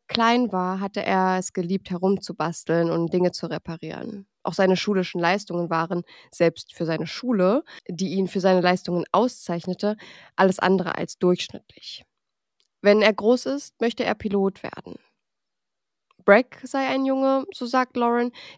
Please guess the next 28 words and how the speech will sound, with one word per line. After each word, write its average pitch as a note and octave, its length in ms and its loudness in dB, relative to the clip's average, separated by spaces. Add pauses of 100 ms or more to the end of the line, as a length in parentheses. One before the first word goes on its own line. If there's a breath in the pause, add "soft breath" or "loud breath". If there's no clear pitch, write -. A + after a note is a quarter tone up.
der A3+ 120 4
nie A3+ 200 2
geflucht, G3+ 640 0
geschrien F3 500 -2
oder D#3 160 -2
die D#3+ 140 -6
Türen E3+ 280 0
geschmissen E3+ 500 -4
habe. - 400 -10 (1000 loud breath)
Aber G#3+ 380 6 (140)
alles A3+ 260 2
ändert G#3+ 420 0
sich, G3 380 -6 (120)
als G#3+ 220 -6
Bragg G3 380 -2
durch G3+ 180 -6
einen F#3+ 200 -2
Freund F#3 560 0
aus F#3 160 -8
der F#3+ 120 -6
Schule F#3+ 300 -6
beginnt, F#3+ 420 -2 (400 loud breath)
in G#3+ 140 0
einer G#3 300 2
Online-Gruppe F#3 720 0
Computerspiele - 880 -6
zu - 160 -10
spielen. - 500 -10